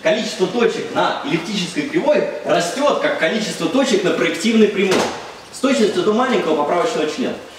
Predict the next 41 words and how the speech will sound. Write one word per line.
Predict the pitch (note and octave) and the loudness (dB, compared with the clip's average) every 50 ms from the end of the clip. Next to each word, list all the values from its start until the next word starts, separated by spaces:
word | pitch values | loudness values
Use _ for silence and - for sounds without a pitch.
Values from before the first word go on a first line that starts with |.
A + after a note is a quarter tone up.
| - - - | -18 -4 -2
И | - | 0
про | - G3+ C4 | 2 2 2
это | C4 - A3+ | 2 2 2
расскажет | G#3 - - E3+ E3+ - | 2 2 2 2 2 2
Рома | G#3+ A3+ - - - | 2 2 2 0 0
Федоров. | - C#3 - - - - - - - - - - - | -2 -2 -2 -2 -4 -6 -8 -10 -12 -16 -14 -6 -2
Он | C3 B2+ | 0 0
обещал | C3+ - - - C#3 - - - | 0 0 0 0 0 0 0 0
сказать, | - - A#2 - - | 0 -2 -2 -2 -2
про-, | - - - - | -4 -4 -2 0
это | - - - | 0 0 0
связано | D#3 - E3 E3 D#3+ C#3+ C3 | 0 2 2 2 2 0 -2
с, | B2 - - - | -4 -6 -6 -6
э, | - A2+ A2 A2 - - - - - | -4 -4 -4 -6 -8 -12 -14 -6 -6
гипотезой | B2 B2 C3+ D#3 C3+ C3+ C3 A#2+ C3 C3 A2+ G#2 - - - | -4 0 2 2 2 2 0 -2 -2 -2 -2 -4 -8 -8 -4
Римана | C3 F3+ G#3 F3+ C#3+ A#2 G2+ - - - - | -2 0 2 2 2 2 0 -2 -4 -6 -8
над | A2+ G#2+ - | -8 -6 -2
конечными | - B2 B2+ B2+ A#2+ - - A2+ G#2 - | 0 2 2 2 0 0 -2 -4 -2 0
полями. | - C3 C3 - - - - - - | 2 2 2 2 0 -2 -6 -4 -2
Это | D3 D3+ D3 | -2 -2 0
называется | C#3 C3 B2+ - - - - - | -2 -2 0 0 0 0 0 -4
гипотеза | - C3+ D3+ D3+ - C3+ D3+ | -4 -2 -2 -2 0 0 -2
Римана | D3+ C3+ - F#3+ D3+ | -2 -2 -2 -2 0
для | C#3 C3+ | 0 0
эллиптических | B2+ - C#3 C#3 - - C3+ C3 - | -2 -2 -6 -10 -8 -8 -8 -6 -4
кривых | - A#3 C4 G#3 | -2 -2 0 0
над | D#3 - | 0 0
конечными | - F3+ F#3 F#3 - F3 - | 0 0 0 0 0 -2 -2
полями. | - - - - - - - | 0 0 0 0 -2 -2 0
Она | G#3+ A#3+ | 2 2
не | F#3 C#3 B2 | 2 2 0
гипотеза | - - B3+ B3+ - - - C#3+ | 0 0 2 2 0 0 -2 -4
никакая, | C#3 - C#3 - - | -4 -2 -2 0 0
доказанная | - - - F#3+ F#3+ D#3 C#3+ C3+ | 0 0 0 0 0 2 0 0
теорема. | B2+ - D#3+ C#3 A#2 - - - - - - - - - | 0 2 2 2 2 0 -2 -8 -12 -14 -18 -20 -20 -18
Связано | - - - - - F3 F3 | -4 -2 0 0 2 0 0
с | - | 0
очень | G3 F#3+ F#3 D3+ | 0 0 0 0
красивыми | - D#3 D3+ C#3+ D3 C#3+ C#3+ E3+ G3+ | 0 -2 -2 -2 -2 0 0 2 2
методами. | C4+ D4 - - - E3+ E3 E3 | 2 2 0 0 -2 -2 -2 0
Мне, | D3 D#3 G#3 A#3 A3+ | 2 2 2 2 2